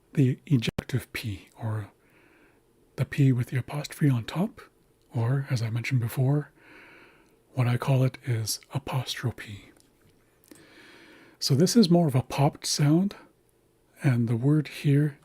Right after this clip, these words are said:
is p'ala. P'ala. So you can hear that popping sound. P'ala. P'ala. And this means to work.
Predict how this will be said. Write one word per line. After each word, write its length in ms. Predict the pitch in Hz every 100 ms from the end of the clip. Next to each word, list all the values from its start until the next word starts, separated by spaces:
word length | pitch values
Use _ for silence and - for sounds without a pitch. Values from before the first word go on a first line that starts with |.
| -
is 400 | 120 107 101 - - _ _ _ -
p'ala. 540 | - 147 135 123 98 87 - - - _ - _ _ _ _ _ _ - - - - - - _ -
P'ala. 580 | - 160 127 127 107 - -
So 180 | -
you 60 | 131
can 120 | 139
hear 200 | 120 143
that 240 | 123 120 -
popping 380 | 135 131 151
sound. 420 | 143 156 147 175 185 _ _ _ _ - - _ _ _ _
P'ala. 680 | - - 143 127 120 101 92 - _ _ _ _ _ -
P'ala. 800 | - 156 143 139 135 127 107 92 - _ _ _ _ _ _ - - - - - _ -
And 140 | 120
this 200 | 127 -
means 380 | 139 123 123 -
to 180 | - 123
work. 680 | 98 117 98 - - -